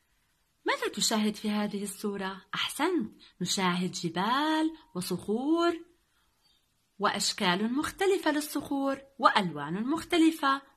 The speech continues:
وأيض-، أح-، وأيضًا أحجاما مختلفة. انظر ما أجمل عظمة الخالق. يجب أن نقول في هذه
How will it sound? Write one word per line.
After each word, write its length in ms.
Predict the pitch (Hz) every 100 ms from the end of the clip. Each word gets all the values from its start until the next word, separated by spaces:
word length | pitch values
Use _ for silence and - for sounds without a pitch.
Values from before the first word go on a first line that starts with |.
| -
وأيض-، 440 | 254 208 302 339 208
أح-، 400 | - - 160 -
وأيضًا 460 | 180 240 269 302 -
أحجاما 440 | - - 143 160 208
مختلفة. 720 | 277 - 392 339 - 156 - _ _ _ _ _ _
انظر 300 | 453 453 240
ما 140 | 202 185
أجمل 440 | 185 320 - 214
عظمة 340 | 180 240 240 220
الخالق. 760 | 180 - 262 392 320 190 185 - _ _ _ _ _ _ _ _ _ -
يجب 300 | 311 440 202
أن 200 | 185 175
نقول 560 | 170 - 311 214 139 - _ _
في 180 | - 208
هذه 680 | 208 302 339 214 170 131